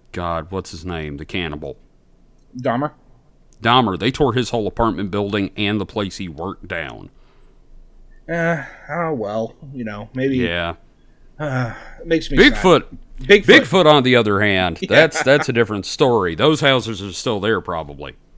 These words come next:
Speaker 2: Mm-hmm. So, uh, yeah, a lot of those places are still there, and they, uh, at least at the time Blackburn, uh, published the book, he mentions that a few of those places are still, still around.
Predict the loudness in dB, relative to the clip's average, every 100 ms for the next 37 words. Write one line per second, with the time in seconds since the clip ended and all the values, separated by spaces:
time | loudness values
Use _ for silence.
0 | -20 -14 -12 -6 -4 -4 -8 -14 -20 _
1 | -20 -20 -20 -20 -16 -2 -2 2 4 6
2 | 6 4 4 4 2 0 -2 -2 -2 -4
3 | -10 -8 -4 -2 -2 -2 -4 -4 -4 -4
4 | -6 -8 -10 -12 -8 -8 -6 -10 -10 -14
5 | -14 -10 -10 -10 -10 -10 -10 -8 -8 -8
6 | -8 -10 -14 -20 -20 _ -4 -2 -2 -4
7 | -10 -4 -4 -4 -8 -4 -4 -6 -8 -6
8 | -6 -4 -4 -4 -6 -8 -10 -10 -16 -14
9 | -10 -8 -8 -12 -14 -8 -6 -4 -6 -8